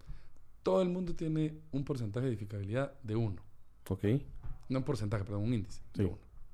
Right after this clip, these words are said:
Speaker 1: Si vos, vos puedes llegar a quince si querés, pero esos catorce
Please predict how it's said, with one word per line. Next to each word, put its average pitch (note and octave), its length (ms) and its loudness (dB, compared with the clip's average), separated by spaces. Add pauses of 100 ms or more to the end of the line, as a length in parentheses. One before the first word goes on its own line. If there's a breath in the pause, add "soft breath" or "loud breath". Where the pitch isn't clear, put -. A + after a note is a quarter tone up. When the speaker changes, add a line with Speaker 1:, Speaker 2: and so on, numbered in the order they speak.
(600 soft breath)
Speaker 1:
Si - 140 2
vos, E3 180 6 (100)
vos F#3 140 4
puedes F#3 200 4
llegar F3 200 8
a - 160 0
quince D3 320 4
si G2+ 120 2
querés, A2 360 -6 (340 soft breath)
pero A#2+ 140 4
esos D#3+ 180 6
catorce - 680 2